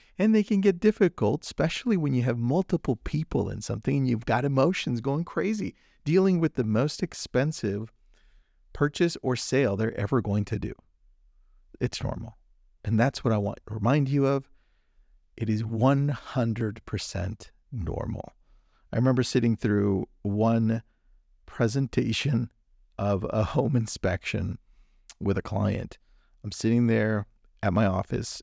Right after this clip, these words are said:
and I'm like, <clears throat> "Joe," I'm like, "Here's, here are the, here are the facts, and here's the, here's everything that the home inspector came through with." Um, it, it's the buyer's, right? Not ours.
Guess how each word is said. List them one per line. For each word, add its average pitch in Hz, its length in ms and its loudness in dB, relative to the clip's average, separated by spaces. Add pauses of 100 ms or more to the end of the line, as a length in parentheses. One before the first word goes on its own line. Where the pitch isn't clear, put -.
(140)
and 95 120 0
I'm 92 160 2
like, 95 380 -6 (260)
<clears throat> 135 380 0
"Joe," 120 420 0 (1600)
I'm 101 120 0
like, 98 160 -2
"Here's, 110 340 0
here 107 240 0
are 101 60 2
the, 104 440 -4
here 117 80 -2
are 107 40 2
the 110 80 -2
facts, 110 640 -4
and 113 340 -4
here's 107 240 -4
the, 110 220 -4 (680)
here's 156 240 2
everything 143 380 2
that 127 180 -2
the 110 360 0
home 135 160 0
inspector 123 420 -2
came 117 280 -4
through 113 320 -2
with." 117 300 0 (140)
Um, 101 340 -2
it, 117 200 0
it's 127 200 0
the 98 100 -2
buyer's, 92 600 0
right? 98 240 -4
Not 98 220 0
ours. - 300 -4